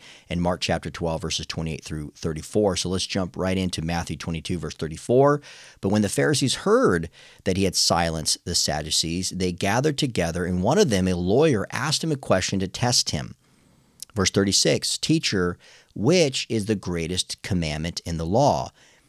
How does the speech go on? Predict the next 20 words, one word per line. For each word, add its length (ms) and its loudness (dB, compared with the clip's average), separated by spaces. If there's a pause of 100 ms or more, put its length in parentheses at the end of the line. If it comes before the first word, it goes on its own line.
(140)
Now, 100 0
he's 160 2
literally 440 4
asking 380 0
this 120 -2
question, 640 -4 (200)
"Teacher, 500 -2 (260)
what 340 4 (180)
kind 840 0 (180)
is 220 -2
the 100 -2
greatest 640 -4
commandment?" 640 -8 (240)
Now, 180 4
in 80 6
Mark 220 2
chapter 300 0
twelve, 300 2
verse 160 -2
twenty-eight, 680 2